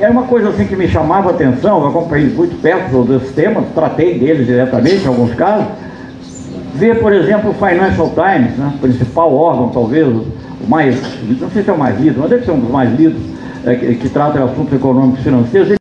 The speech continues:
ele dava mais atenção à reunião dos ministros das finanças dos brics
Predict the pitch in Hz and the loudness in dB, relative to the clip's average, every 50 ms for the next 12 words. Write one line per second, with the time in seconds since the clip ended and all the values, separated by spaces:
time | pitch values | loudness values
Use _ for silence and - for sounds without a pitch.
0 | _ _ - 208 208 196 214 214 214 202 196 202 185 214 254 277 262 262 - 208 | _ _ -2 0 0 2 2 0 2 0 0 0 0 0 2 2 2 2 2 2
1 | 185 160 - - - 147 120 107 98 101 - - - - - 131 135 131 160 165 | 0 0 0 0 0 0 0 0 -2 -4 -8 -10 -12 -8 -4 -2 0 2 2 2
2 | 156 151 151 147 156 156 160 185 208 220 214 214 - - - - - - - - | 2 2 2 2 2 2 2 2 2 2 2 0 -4 -8 -14 -16 -18 -18 -18 -10
3 | - - - 139 147 165 170 165 190 226 254 240 233 240 240 202 170 - - - | -4 -2 0 2 2 4 4 4 4 4 4 4 2 0 -2 -4 -4 -6 -10 -14
4 | - - - - 120 127 160 156 - 226 226 180 175 160 139 117 - - 104 - | -16 -16 -16 -8 -4 -4 -4 -2 0 0 2 2 2 2 2 0 -2 -4 -6 -8
5 | - - - - - - - - - - - - - - - - - - - - | -10 -12 -14 -18 -20 -20 -20 -20 -20 -18 -18 -16 -16 -16 -14 -14 -14 -14 -14 -14
6 | - - - - - - - - - - - - - - - - - - - - | -14 -14 -14 -14 -14 -14 -14 -14 -14 -14 -14 -14 -14 -14 -14 -14 -14 -14 -14 -14
7 | - - - - - 185 151 143 156 180 208 240 233 - - - - | -14 -12 -4 0 2 2 4 4 4 4 4 2 2 0 -4 -6 -8